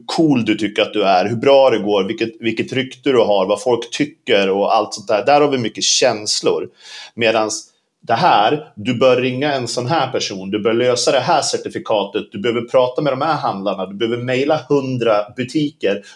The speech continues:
du behöver åka ut till femtio, du behöver lämna varuprover till trehundra pers, du bör göra en sån här,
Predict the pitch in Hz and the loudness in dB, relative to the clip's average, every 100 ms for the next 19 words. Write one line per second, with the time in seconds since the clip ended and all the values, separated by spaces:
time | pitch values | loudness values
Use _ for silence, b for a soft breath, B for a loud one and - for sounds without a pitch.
0 | - 110 117 117 123 143 135 123 - - | -6 -2 2 2 0 -2 -4 -12 -6 -2
1 | 139 139 131 - 98 110 B 117 107 104 | 0 -2 -12 -8 -8 -8 B -6 -4 -2
2 | 110 110 113 113 113 107 127 117 117 117 | -2 -2 -2 -2 -2 2 2 4 2 2
3 | 160 160 117 90 - - 131 120 113 104 | 4 4 2 -2 -10 -6 -2 -2 -2 -2
4 | 101 120 113 - B B B 110 104 117 | -2 -2 -2 -4 B B B -4 2 4
5 | 117 117 120 - 127 170 160 139 | 4 2 0 -6 -6 0 4 4